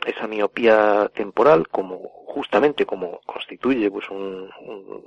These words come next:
una suerte de, de universal antropológico. Todas las culturas han tenido que hacerse cargo de ello con mecanismos de compromiso que garantizasen, por ejemplo, pues, una, mm,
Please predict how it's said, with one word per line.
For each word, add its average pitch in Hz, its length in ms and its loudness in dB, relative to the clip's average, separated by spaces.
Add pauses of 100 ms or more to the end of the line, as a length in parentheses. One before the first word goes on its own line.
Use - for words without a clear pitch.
una 107 180 -12 (180)
suerte 107 400 2
de, 98 680 -6
de - 220 -10
universal 95 440 -4
antropológico. 120 800 0 (500)
Todas 123 320 6
las 117 160 0
culturas 143 640 2
han 101 140 -6
tenido 117 280 0
que - 100 -4
hacerse - 340 -6
cargo 120 260 2
de 123 120 6
ello 139 320 2
con 117 180 0
mecanismos 113 580 -4
de 113 80 -4
compromiso 147 640 -2
que 117 140 -4
garantizasen, 95 800 -6
por 110 120 -2
ejemplo, 120 440 -4 (340)
pues, - 220 -10
una, 101 680 2 (380)
mm, 95 540 -14